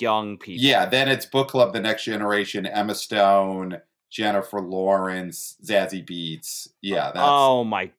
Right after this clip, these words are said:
Speaker 1: God.
Speaker 2: that's
Speaker 1: I
Speaker 2: your
Speaker 1: mean,
Speaker 2: Next Generation
Speaker 1: listen.
Speaker 2: of Book Club. So we'll, we'll,
Speaker 1: Oh.
Speaker 2: we, you know, we, we'd give that a, a whirl. Um, so that's number four.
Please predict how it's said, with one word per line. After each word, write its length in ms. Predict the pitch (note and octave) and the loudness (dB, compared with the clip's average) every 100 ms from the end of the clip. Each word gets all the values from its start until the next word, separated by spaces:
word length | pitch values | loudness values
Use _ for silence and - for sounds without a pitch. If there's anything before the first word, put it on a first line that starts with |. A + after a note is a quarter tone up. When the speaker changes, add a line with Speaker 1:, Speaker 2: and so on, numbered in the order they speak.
| - | -8
Speaker 1:
God. 280 | B2 B2+ C3 | 2 4 6
Speaker 2:
that's 200 | A2+ G#2+ | 4 2
Speaker 1:
I 40 | A#2+ | 0
Speaker 2:
your 80 | C3+ | 2
Speaker 1:
mean, 60 | |
Speaker 2:
Next 220 | B2 A#2 | 2 2
Generation 340 | A2+ G2 C3 E3 E3+ G#2 | 0 0 2 0 -2 -6
Speaker 1:
listen. 20 | |
Speaker 2:
of 100 | E2 | -8
Book 180 | F2 E2 | -6 -6
Club. 300 | E2 D2 - - _ _ _ _ _ _ | -6 -8 -8 -14 _ _ _ _ _ _
So 320 | - F2 D#2 | -6 -2 -2
we'll, 300 | F#2+ B2+ B2 | 0 0 0
we'll, 100 | C#3 | 0
Speaker 1:
Oh. 280 | - F#2 E2 | 0 -2 -4
Speaker 2:
we, 180 | A#2+ C3 - _ _ | -4 -4 -8 _ _
you 120 | A#2+ C3+ | -4 0
know, 180 | G2+ | 0
we, 260 | F#2+ A2 G#2+ - | 0 -4 -8 -14
we'd 320 | A2 B2+ A#2+ | -6 -6 -2
give 200 | B2+ - | -2 0
that 240 | F#2+ F2 | 0 2
a, 180 | E2+ E2+ | 2 -2
a 60 | F2+ | -6
whirl. 520 | E2 D2+ B1+ B1+ - _ _ _ _ - | -4 -4 -4 -8 -12 _ _ _ _ 2
Um, 400 | G2 F#2 F2+ F#2 | 4 4 2 -2
so 180 | - G2+ | -4 0
that's 260 | G#2 G#2 G#2+ | 2 0 0
number 600 | G2+ F#2+ F#2 F#2 F2 - - | -2 -2 -2 -2 -4 -10 -4
four. 600 | C#3 C#3+ C#3+ C#3 C#3 | 0 4 4 4 -2